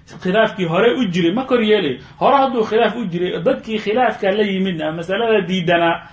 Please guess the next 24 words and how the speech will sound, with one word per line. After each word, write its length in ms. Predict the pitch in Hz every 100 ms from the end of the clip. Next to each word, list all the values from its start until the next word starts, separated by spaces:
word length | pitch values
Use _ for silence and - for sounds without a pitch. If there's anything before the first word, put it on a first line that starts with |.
| -
hadday 400 | - 180 185 247 214
dhinteen 480 | 196 175 208 226 - - - - - - _ _ _ -
oo 100 | 175
ardada 320 | 180 196 214
Ilaahay 360 | 190 208 175 170
aanay 280 | 214 208 185
joogin, 440 | 143 170 160 139 123 - -
macnaheeda 440 | 143 190 220 185
ma 80 | 175 165
ijmaacii 340 | 160 196 156
gadaal 260 | 151 180 180
ka 80 | 185
yimid 160 | 165 170
inuu 140 | 160
lugta 200 | 160 -
ku 80 | 151 147
dhufto. 240 | 120 - - - -
Wa 120 | 139 170
innamaa 340 | 175 156 147
yamnac, 340 | 143 156 147 - - -
khila-, 240 | - 165 - 131
ijmaacu 460 | - 135 190 160 139
wuxuu 220 | - 208 214
reebaa 440 | 196 175 160 -